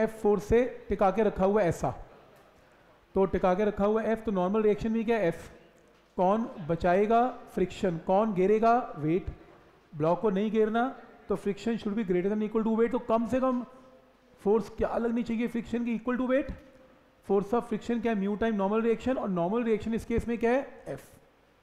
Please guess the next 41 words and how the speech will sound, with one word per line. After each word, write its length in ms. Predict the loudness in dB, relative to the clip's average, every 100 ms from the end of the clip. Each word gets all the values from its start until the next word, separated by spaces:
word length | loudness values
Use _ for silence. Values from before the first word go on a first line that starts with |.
| _ _ _ _ _ -2
तो 60 |
R 200 | 2 2
की 120 | 2 0
जगह 300 | 0 0 0
F, 160 | -4
तो 60 | -4
F 180 | -4 -4
आ 60 | -8
गया। 200 | -8 -14 -16 _ _ _ _
अब 300 | -4 -2 -2 -4
सोचो, 460 | -2 -2 0 -2 -2
F 240 | -2 -2 -4 -4
question 340 | -4 -2 -4
में 80 | -2
given 160 | 0
है, 220 | 0 -2 0
less 200 | 0 2
than 160 | 2
one 180 | 2 2
है, 80 | 0 0
पॉइंट 300 | -2 -2 -2
टू, 160 | -2 0
पॉइंट 240 | 0 0
फ़ाइव, 220 | 0 -2 -2
कुछ 220 | -6 -4
भी, 120 | -4 -4 -10 -20 -20 _ _ _ -4
तो 160 | -2 -2
force 440 | 0 4 4 2 0
बड़ी 220 | 2 4
होगी 300 | 4 2 0 -4 -14 -20 -20 -20 -8
डब्ल्यू 240 | -6 -4 -6
से। 200 | -10 -16 -20 _ _ _ _ _ _ _ _ _ -8
अगर 200 | -4 -2
म्यू 200 | -2 -4
की 120 | -2
वैल्यू, 380 | -2 0 0 -2 -6 -20 -20 _ _ _
म्यू 200 | -4 -4
की 140 | -2 -2
वैल्यू 220 | 0 0
क्या 160 | 2 2
है? 140 | 2